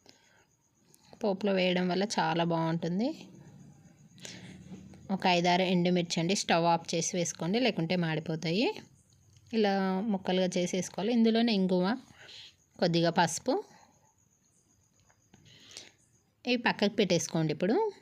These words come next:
ఆలోపు మనము బెల్లం అండి, చింతపండు అండి, సారీ, చింతపండు. ఆ వాటర్ నేను ఒక హండ్రెడ్ గ్రామ్స్ ఉంది కదా చింతపండు,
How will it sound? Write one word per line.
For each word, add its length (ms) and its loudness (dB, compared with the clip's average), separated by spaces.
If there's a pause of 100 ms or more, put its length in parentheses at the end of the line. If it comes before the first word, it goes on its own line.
(440)
ఆలోపు 280 2 (100)
మనము 280 2 (1200)
బెల్లం 340 4
అండి, 260 2 (1120)
చింతపండు 500 4
అండి, 200 -2
సారీ, 200 -2 (100)
చింతపండు. 480 0 (360)
ఆ 40 2 (100)
వాటర్ 400 4
నేను 220 2
ఒక 80 -2 (800)
హండ్రెడ్ 300 2
గ్రామ్స్ 340 0
ఉంది 180 2
కదా 200 2
చింతపండు, 380 -2